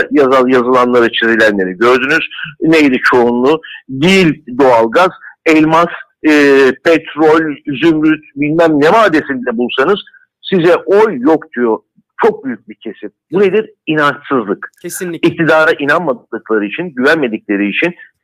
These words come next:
Speaker 1: e, yaptıkları hiçbir şeyde güvenmiyorlar. Ne yazık ki Beşiktaş'ın durumu da giderek buna benziyor. Şayet, e, Fikret Orman'a hesap sormazlarsa inandırıcılıklarını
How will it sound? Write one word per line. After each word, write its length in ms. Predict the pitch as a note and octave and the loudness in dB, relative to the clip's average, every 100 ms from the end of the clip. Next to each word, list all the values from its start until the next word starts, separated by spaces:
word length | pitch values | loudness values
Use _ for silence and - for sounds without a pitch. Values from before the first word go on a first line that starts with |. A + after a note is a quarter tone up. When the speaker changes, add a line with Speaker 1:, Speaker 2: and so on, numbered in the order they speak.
| D3 | 0
Speaker 1:
e, 40 | D3+ D3 C#3+ C3+ B2+ | 4 4 4 4 2
yaptıkları 540 | C3+ C3+ D#3+ D3+ E3 D#3+ | 0 0 -2 0 0 0
hiçbir 200 | - - | -4 -2
şeyde 180 | C#3 C#3 | 0 0
güvenmiyorlar. 600 | C3 A#2+ A#2 G#2 F#2 E2 - _ _ _ _ _ _ _ _ G#2+ | 0 0 0 0 -2 -2 -6 _ _ _ _ _ _ _ _ 0
Ne 160 | E3 | 2
yazık 360 | C4 A#3 G#3 - | 4 2 0 -2
ki 240 | D3+ - _ | -6 -6 _
Beşiktaş'ın 640 | B2 - E3+ F#3 E3 C#3 G#2 | -4 -4 -2 -4 -4 -6 -4
durumu 300 | A#2 E3 F3 | -2 0 0
da 180 | D#3 - _ - | -2 -4 _ -4
giderek 460 | D3+ G3 F#3+ F#3+ | 0 2 2 0
buna 220 | B2+ F3 D3 | -2 0 0
benziyor. 440 | B2 G2 G#2+ F#2 | -2 -2 -2 -2
Şayet, 440 | - D#3 D3 D3+ - _ _ | 0 2 2 0 -4 _ _
e, 420 | C#3+ C#3 C3+ C3 B2 | -2 2 2 2 2
Fikret 320 | E3 D3+ B2+ | -2 -2 -2
Orman'a 540 | A#2+ C3 B2 D3+ D#3+ - | 2 0 2 0 -2 -6
hesap 320 | - C#3+ D3 - - | -2 0 0 -2 -2
sormazlarsa 760 | A2+ G#2+ G2+ F2 F2+ - D2+ - _ | 0 0 -2 -2 -4 -6 -10 -10 _
inandırıcılıklarını 1160 | D#3+ D#3 E3 D#3 D#3+ D3+ D#3+ D#3+ E3 D3+ D#3 F#3+ | 0 2 2 2 0 0 0 2 2 2 2 -2